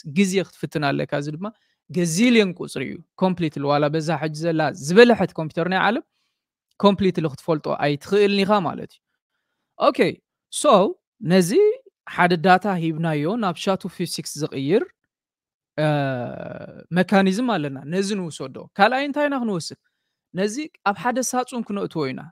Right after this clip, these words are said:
ብሎክ፣ ብሎክቼን እዩ ምሽ ንብሎ። ብሎክ ኣብ ሓደ ሳጹን ክነእትዎ ኢና።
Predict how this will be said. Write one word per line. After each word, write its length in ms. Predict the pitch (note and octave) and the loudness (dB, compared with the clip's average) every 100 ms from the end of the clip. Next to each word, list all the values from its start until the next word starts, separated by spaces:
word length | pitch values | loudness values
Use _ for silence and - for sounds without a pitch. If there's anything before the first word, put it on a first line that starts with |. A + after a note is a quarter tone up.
| _ - | _ -6
ብሎክ፣ 360 | D3 A3+ G#3+ - - _ _ _ _ _ _ - | 4 6 4 0 -20 _ _ _ _ _ _ -6
ብሎክቼን 600 | D3 G3+ G#3+ - G#3+ F#3+ | 6 6 6 4 4 4
እዩ 100 | C#3+ | -2
ምሽ 160 | C3+ - | -6 -6
ንብሎ። 200 | E3 F#3 - - | -4 -4 -4 -8
ብሎክ 280 | C3+ F#3 F3 | -2 0 2
ኣብ 100 | D#3 C#3+ | -2 -2
ሓደ 180 | F3+ F#3 | -2 0
ሳጹን 360 | G3+ G3 G#3 | -2 -4 -8
ክነእትዎ 320 | F3+ D#3+ C#3+ | -8 -10 -10
ኢና። 140 | - | -12